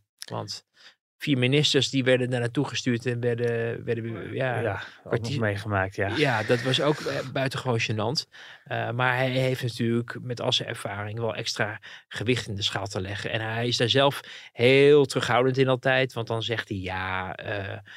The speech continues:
Speaker 1: je moet het niet overschatten en ik kan niet over alles, eh, gaan. Misschien ook wel een soort afbreukrisico wat hij vreest, dat op het moment
Speaker 2: Hm.
Speaker 1: dat je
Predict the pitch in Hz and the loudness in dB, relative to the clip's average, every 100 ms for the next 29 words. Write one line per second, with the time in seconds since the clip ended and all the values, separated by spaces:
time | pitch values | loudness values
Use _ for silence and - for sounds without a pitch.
0 | - - - 101 104 104 101 104 101 104 | -20 -20 -14 -12 -8 -6 -6 -6 -4 -4
1 | 104 - - 101 - 95 95 92 101 101 | -4 -4 -4 -4 -2 0 0 -2 -4 -4
2 | 101 101 107 104 98 104 107 107 - 101 | -4 -4 -4 -4 -4 -4 -2 -2 -2 -2
3 | 104 101 95 101 - - - - 117 143 | -6 -8 -8 -10 -12 -20 -10 -6 0 2
4 | 117 127 113 113 120 - 123 110 113 104 | 2 4 2 2 -2 -4 -4 -2 -2 0
5 | 107 101 101 95 98 101 101 - - 110 | -2 -4 0 0 0 -4 -8 -8 -6 -4
6 | - 98 107 107 104 104 107 104 - | -6 -6 -10 -8 -6 -4 -4 -6 -6